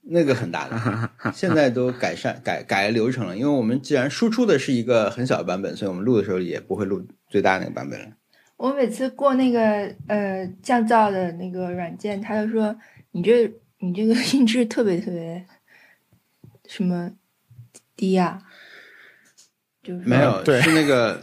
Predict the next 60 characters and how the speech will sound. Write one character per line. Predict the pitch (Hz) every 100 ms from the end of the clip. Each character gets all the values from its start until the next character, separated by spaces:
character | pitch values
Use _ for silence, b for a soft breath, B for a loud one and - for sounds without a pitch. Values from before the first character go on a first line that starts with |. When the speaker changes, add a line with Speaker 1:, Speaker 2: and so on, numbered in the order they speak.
| -
Speaker 1:
上， | - - 170 113 -
你 | 127 127
把 | 135 120 113
音， | 120 131 143 - -
最 | -
后 | 156 147
成 | 127 120
品 | 120 113
那 | 110
个 | 117
播 | 113 131
客 | 131 127
传 | - 98 101
到 | 110
网 | 98 80 95
易 | 117
的 | 107
时 | - 92
候， | 92 92
因 | 104 139
为 |
我 | 139
们 | 104 110
出 | -
的 | 208 151
那 | 143
个 | 139 123 110 80 - _ _
M | 156
P | 170
三 | 165
好 | 165
像 | 123
是 | 139
九 | - 107
十 | -
六 | 131 285 311 - - _ -
K | - 143 110 107 - _ _
的 | 101
吧？ | 156
Speaker 2:
嗯， | 156
嗯， | 147 139
Speaker 3:
哎， | 104
哎， | - - -
哎。 | -
Speaker 2:
对。 | 139
Speaker 1:
反 | 123
正 | 165 180 - -
我 | 127
们 | 123 175
传 | - 117
的 | 160
时 | 135
候， | 127 135 101 - _ _ _ _ _ _ _ _ _ _ _ _
网 | 110 101 120
易 | 160
就 | 147
会 | 139
提 | 127 117
示 | 127
说 | 127 127 127 139